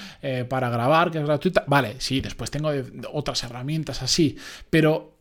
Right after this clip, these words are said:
por decir, el noventa por ciento de mi trabajo lo paso delante de una herramienta de estas de Google, porque es lo que a mí me funciona.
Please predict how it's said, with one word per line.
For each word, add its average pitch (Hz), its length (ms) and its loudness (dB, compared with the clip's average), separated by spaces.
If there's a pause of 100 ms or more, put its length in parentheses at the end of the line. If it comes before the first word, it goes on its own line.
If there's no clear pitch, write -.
(200)
por 165 120 4
decir, 160 240 2
el 139 140 0
noventa 175 400 2
por 185 160 2
ciento 170 260 2
de 160 60 4
mi 156 120 0
trabajo 170 640 -2
lo 135 220 -4
paso 214 420 0 (280)
delante 139 460 4
de 139 60 6
una 151 180 6
herramienta 156 520 2 (260)
de 123 340 2
estas 135 300 4
de 131 120 4
Google, 151 320 6
porque 196 260 0
es 220 80 -4
lo 208 100 0
que - 100 -4
a - 20 -2
mí 139 120 0
me 139 120 0
funciona. 117 520 0